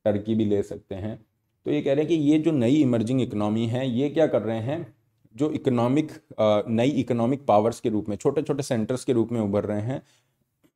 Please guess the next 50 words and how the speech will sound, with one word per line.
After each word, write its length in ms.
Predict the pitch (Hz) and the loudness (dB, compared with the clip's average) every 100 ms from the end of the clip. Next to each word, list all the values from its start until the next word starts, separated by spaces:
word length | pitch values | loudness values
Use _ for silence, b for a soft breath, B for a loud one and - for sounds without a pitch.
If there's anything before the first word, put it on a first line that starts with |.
| - - | -8 4
और 140 | 147 | 4
कहीं 180 | 147 143 | 6 2
ना 100 | 160 | 2
कहीं 200 | 156 156 | 0 2
काफ़ी 280 | 143 120 147 | 2 0 0
सारे 200 | 139 143 | 0 0
सेंटर्स 500 | - 110 107 131 - | 0 -2 -2 -2 0
ये 80 | 131 | 0
क्रिएट 340 | 120 110 110 | 0 0 -2
कर 160 | 98 90 | -4 -8
रहे 160 | 78 | -12
हैं 100 | 107 - _ _ 107 | -18 -20 _ _ -4
जियो 200 | 107 104 | 0 2
इकोनॉमिक्स 500 | 104 101 98 101 - | 2 -2 -4 -6 -8
के 80 | 107 | -8
पॉइंट 280 | 98 95 | -6 -8
ऑफ 60 | 90 | -10
व्यू 160 | 104 117 | -10 -12
से। 80 | |
इसे 240 | 123 123 139 | -8 -4 -2
समझते 400 | 120 101 - 98 | 0 -2 -4 -12
हैं। 80 | - _ _ _ _ _ - | -14 _ _ _ _ _ 2
कहने 220 | 131 151 | 4 6
का 100 | 165 | 4
मतलब 320 | 139 135 135 | 2 2 2
है 140 | 147 147 | 2 0
कि 120 | 156 | -2
पहले 340 | 151 127 139 | 2 4 4
सारी 280 | 143 120 127 | 4 4 4
की 100 | 139 | 2
सारी 280 | 139 117 123 | 2 2 2
चीज़ें 280 | 117 110 131 | 0 0 0
यूएस 500 | 110 110 131 135 - | 0 2 2 0 -4
सेंट्रिक 600 | 127 117 104 113 110 - | -6 -4 -4 -2 -6 -4
थी, 60 | 98 | -4
यूएसए 480 | 98 117 139 156 | -2 0 2 0
सेंट्रिक 480 | 143 120 113 127 - | 0 -2 -2 -4 -4
थी, 100 | 135 | -6
अब 260 | - 127 131 | -2 -2 0
चीज़ें 280 | 123 110 127 | -2 -2 0
क्या 180 | 127 117 | 2 2
जा 160 | 113 | 2
रही 180 | 101 113 | 0 0
हैं? 140 | 131 107 | -2 0
दूर 200 | 117 117 | 0 2
जा 160 | 104 | 2
रही 180 | 95 110 | 2 -2
हैं 80 | 123 | -2
यूएसए 380 | 104 95 - - | -4 -4 -8 -12
से। 120 | - | -16